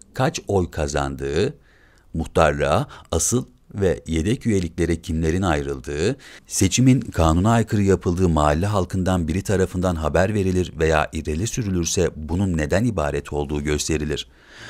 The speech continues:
Madde yirmi altı ise şöyle der: "Mahalle muhtarlığıyla ihtiyar kurulu asil ve yedek üyelerinin seçimi il merkezine bağlı yerlerde, valinin ve ilçe içindeki yerlerde kaymakamın onamasıyla kesinleşir."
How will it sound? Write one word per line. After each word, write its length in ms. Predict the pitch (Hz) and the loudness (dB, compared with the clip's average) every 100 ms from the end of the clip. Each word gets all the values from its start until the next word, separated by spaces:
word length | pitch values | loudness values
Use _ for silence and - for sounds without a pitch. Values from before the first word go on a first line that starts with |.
| - 92 | -10 0
Madde 280 | 101 110 | 0 2
yirmi 260 | 180 170 175 | 4 6 6
altı 220 | 180 185 | 4 2
ise 180 | 196 202 | 4 4
şöyle 400 | - 165 123 76 | 6 6 6 6
der: 220 | 73 62 - - _ | 4 2 -8 -20 _
"Mahalle 360 | 85 90 95 107 | -2 2 2 2
muhtarlığıyla 800 | 95 - 82 76 82 82 73 71 | 0 0 2 2 2 0 0 -2
ihtiyar 560 | 78 - 92 90 98 - | -6 -8 0 2 2 0
kurulu 460 | 87 76 71 - - | -2 -2 -2 -4 -4
asil 380 | 85 - 110 87 | -2 0 0 0
ve 60 | |
yedek 500 | 73 71 76 101 107 | -2 -2 -2 -2 -2
üyelerinin 640 | 131 82 71 65 - 156 170 - - | 0 0 0 -4 -2 -2 -4 -12 -8
seçimi 580 | - 98 - 73 190 - - - - | -2 -2 -2 -2 -2 -4 -10 -6 0
il 120 | 175 | 2
merkezine 640 | 170 135 123 104 107 87 | 2 2 0 0 0 2
bağlı 260 | 82 82 101 | 4 4 2
yerlerde, 680 | 76 65 65 67 90 165 - - 90 | 0 0 -6 -4 0 -2 -2 -16 -2
valinin 500 | 104 120 160 185 165 | 2 2 2 2 6
ve 240 | 165 156 - | 6 6 2
ilçe 320 | 110 - 165 | -2 2 2
içindeki 460 | - 127 117 - 117 | 2 0 0 0 2
yerlerde 540 | 95 87 82 78 143 | 2 2 2 2 -2
kaymakamın 720 | - 95 92 87 87 101 147 | 0 0 0 0 -2 -2 -2
onamasıyla 680 | - 98 98 95 - 80 73 | -2 -2 0 -2 -2 -2 -4
kesinleşir." 760 | - 71 78 73 71 - 71 | -2 -4 -2 -4 -4 -4 -6